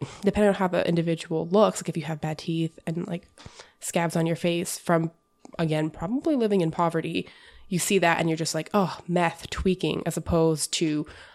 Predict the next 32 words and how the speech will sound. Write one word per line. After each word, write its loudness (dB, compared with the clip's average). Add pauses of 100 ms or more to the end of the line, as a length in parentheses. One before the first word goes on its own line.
(100)
friends 8
of 6
mine 6
who 4
have 2
been 2
on, 2
like, -4 (180)
Dexedrine 2
and -4
talking -2
really, 2
really 2
quickly, 0
and 2
you -6
just -10
kind -8
of -2
think -4
maybe -2
that, -12
that -8
they're -2
just -8
like -4
this. 0
So 0
there's 2
these -2
other 0
visual, 0